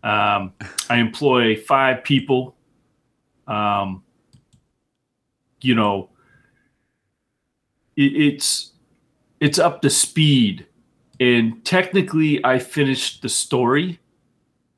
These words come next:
So I got an achievement for finishing the main story. So I paid my, my mean uncle off to get him out of my hair.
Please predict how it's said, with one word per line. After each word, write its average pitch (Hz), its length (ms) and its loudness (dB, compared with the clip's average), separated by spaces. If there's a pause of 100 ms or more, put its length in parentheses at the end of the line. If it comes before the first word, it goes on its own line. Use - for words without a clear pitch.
(180)
So - 200 0
I 135 180 2
got 151 340 0
an 156 120 2
achievement 135 560 0
for - 120 -10
finishing 123 640 0
the 113 80 -4
main 110 300 0
story. 104 300 0
So 110 120 0
I 113 40 -2
paid 139 440 -2
my, 120 380 -2 (380)
my 120 180 0
mean 127 420 0
uncle 117 540 -2
off 104 520 -4 (920)
to 113 40 -14
get 113 160 2
him 110 100 2
out 107 140 4
of 104 60 -2
my 101 140 0
hair. 98 400 -2